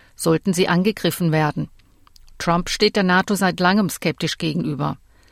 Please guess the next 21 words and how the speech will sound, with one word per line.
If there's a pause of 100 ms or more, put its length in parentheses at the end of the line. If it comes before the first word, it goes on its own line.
(360)
Wiederholt
hatte
er
betont,
wie
unfair
es
sei,
dass
die
U
S
A
zur
Verteidigung
der
dreißig
anderen
Mitgliedstaaten
aufkommen
müssten.